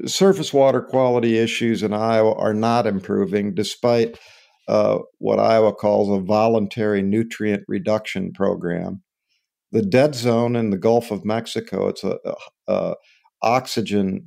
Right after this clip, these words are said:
de-, deprivation from too much nitrogen flowing down the Mississippi River from Illinois and Iowa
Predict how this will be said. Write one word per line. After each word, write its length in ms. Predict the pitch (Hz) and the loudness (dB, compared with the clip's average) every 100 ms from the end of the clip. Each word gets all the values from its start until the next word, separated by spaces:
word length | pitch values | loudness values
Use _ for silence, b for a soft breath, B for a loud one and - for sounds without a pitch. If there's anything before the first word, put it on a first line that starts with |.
| - | -6
de-, 140 | - - _ - | -8 -8 _ -8
deprivation 1040 | 107 113 117 107 101 101 95 - 101 98 - | -2 -2 0 -2 0 -2 -2 -4 -4 -4 -8
from 460 | - 104 101 98 | -8 -4 -2 -2
too 240 | 98 - 151 | -6 -2 0
much 300 | 135 117 117 | 0 -2 -2
nitrogen 720 | 113 131 131 107 90 98 101 | 0 0 0 -4 -2 -4 -4
flowing 420 | - 120 117 110 | -4 0 2 2
down 320 | 101 107 110 | 2 2 2
the 60 | 110 | 0
Mississippi 640 | 101 101 - - 110 104 | -2 -4 -8 -4 -4 -2
River 360 | 95 101 92 92 | 0 0 0 -2
from 340 | - 98 90 b b b b | -4 -6 -6 b b b b
Illinois 680 | 127 117 110 107 107 107 104 | 0 2 2 0 0 -2 -2
and 200 | 98 87 - - | -2 -6 -8 0
Iowa 600 | 110 123 110 95 92 | 2 2 2 0 -2